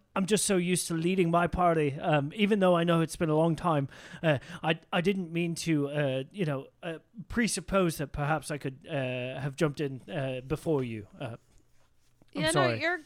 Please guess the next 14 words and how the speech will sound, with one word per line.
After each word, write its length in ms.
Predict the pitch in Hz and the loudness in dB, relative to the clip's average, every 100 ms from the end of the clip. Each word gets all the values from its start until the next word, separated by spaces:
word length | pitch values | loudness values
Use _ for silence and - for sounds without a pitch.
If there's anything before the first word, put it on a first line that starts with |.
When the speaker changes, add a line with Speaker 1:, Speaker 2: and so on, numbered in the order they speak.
| - | -4
Speaker 2:
good. 480 | 339 330 277 247 254 - _ _ _ _ _ _ _ _ _ _ _ _ _ _ _ | 2 2 2 0 -6 -14 _ _ _ _ _ _ _ _ _ _ _ _ _ _ _
You're, 300 | 262 285 302 - - - - _ | 0 2 0 -6 -20 -20 -20 _
you're 280 | 302 330 349 | 0 2 4
okay. 520 | - 349 311 330 311 - _ _ _ _ _ _ _ _ | 2 2 2 0 -4 -12 _ _ _ _ _ _ _ _
You 140 | 254 302 | -8 -4
can 460 | 381 359 349 320 - _ _ | -4 -2 -2 -4 -8 _ _
Speaker 1:
I 120 | 131 | -4
just 260 | 143 135 - _ _ _ _ _ _ | -4 -6 -10 _ _ _ _ _ _
Speaker 2:
We're 220 | 220 240 | -6 0
all 600 | 294 330 349 339 330 330 - - - - - _ - - - - _ _ _ _ _ _ 233 | 2 4 4 2 0 -4 -8 -20 -20 -20 -20 _ -20 -20 -20 -20 _ _ _ _ _ _ -6
a 60 | |
new 240 | 262 330 320 | -4 -4 -2
party 400 | 330 277 269 269 | 0 0 -2 -4
now. 560 | 285 285 277 277 285 | -2 0 0 0 -2